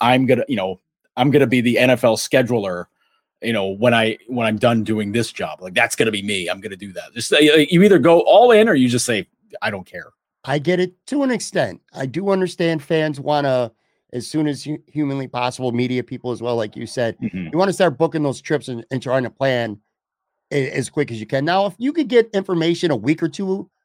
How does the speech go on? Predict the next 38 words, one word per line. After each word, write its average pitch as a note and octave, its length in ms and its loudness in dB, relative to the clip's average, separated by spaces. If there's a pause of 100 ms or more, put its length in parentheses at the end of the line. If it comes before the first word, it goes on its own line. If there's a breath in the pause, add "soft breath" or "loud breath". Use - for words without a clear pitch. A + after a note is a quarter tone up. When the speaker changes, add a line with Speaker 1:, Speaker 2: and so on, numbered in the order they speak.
(280)
Speaker 2:
ahead G#3 240 -2
of A#3 80 -6
time, G#3+ 400 0 (220)
then D4 120 0
I C4 80 2
could F#3 120 -6
see F#3+ 140 -4
being E3+ 220 0
as B2 160 -6
obsessive. D3 560 -4
But E3 140 -8
once D4+ 240 -8
it F#3 60 -8
gets E3 160 -2
to D#3+ 60 -6
be, D3+ 320 -2 (380)
I E3 60 -6
mean, G3 160 -2
what's A#3 160 -2
the A#3+ 80 -6
difference F#3+ 280 0
if E3 120 -6
you F3+ 100 -6
find E3 260 0
out D#3 220 2
at C3+ 220 0
noon C#3 600 0 (260)
or, C3+ 280 -4
or, C3 240 -4
or C3 200 -2
eight C3 180 -6
P B2 140 -4
M? G#2+ 200 -4
Is G2 80 -8
it A#2+ 80 -4
really D#3+ 220 2
gonna D#3+ 160 0
make D3 220 -2